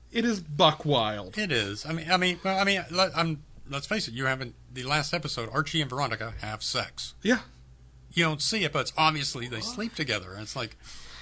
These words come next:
Speaker 1: And I'm
Speaker 2: holy
Speaker 1: okay with
Speaker 2: cow.
Speaker 1: that. I
Speaker 2: Uh-huh.
Speaker 1: really hope season two isn't like a weird Veronica Lodge pregnancy arc.
Speaker 2: Oh God, I hope not.
Speaker 1: I don't want that
Speaker 2: Well, I was,
Speaker 1: because
Speaker 2: I
Speaker 1: that's
Speaker 2: was,
Speaker 1: the least interesting option.
Speaker 2: well, I was always a Betty man myself. So <laughs>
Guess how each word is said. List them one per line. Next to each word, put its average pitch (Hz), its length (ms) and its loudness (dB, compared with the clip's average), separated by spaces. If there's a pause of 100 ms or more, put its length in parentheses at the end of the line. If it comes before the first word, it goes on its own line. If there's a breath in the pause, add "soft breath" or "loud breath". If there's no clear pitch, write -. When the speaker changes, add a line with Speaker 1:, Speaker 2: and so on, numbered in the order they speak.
(200 loud breath)
Speaker 1:
And 226 140 8
I'm 339 60 6
Speaker 2:
holy 370 160 10
Speaker 1:
okay 262 100 6
with 226 120 6
Speaker 2:
cow. 285 60 2
Speaker 1:
that. 185 160 0 (260 loud breath)
I 190 100 4
Speaker 2:
Uh-huh. 208 140 4
Speaker 1:
really 240 200 8
hope 214 220 -2
season 196 380 -2
two 180 300 0
isn't 175 300 -2
like 151 220 -2
a 151 60 2
weird 147 300 2
Veronica 139 520 2
Lodge 127 260 0
pregnancy 143 600 -4
arc. 190 360 -6
Speaker 2:
Oh 170 160 0
God, 113 220 -2
I 101 60 -6
hope - 160 -12
not. - 160 -12 (260 soft breath)
Speaker 1:
I 170 80 -4
don't 226 200 2
want 175 140 -2 (200)
that 117 440 2
Speaker 2:
Well, 147 160 4
I 208 40 4
was, 202 100 4
Speaker 1:
because 175 140 6
Speaker 2:
I 196 120 6
Speaker 1:
that's 190 180 4
Speaker 2:
was, 139 120 0
Speaker 1:
the 127 40 -4
least 147 300 -2
interesting 117 460 -6
option. - 360 -10
Speaker 2:
well, 123 160 2
I 139 120 0
was 143 120 0
always 120 220 0
a - 40 -16
Betty 104 200 2
man 95 200 -4
myself. 90 340 -10
So - 140 -12 (220)
<laughs> 170 680 6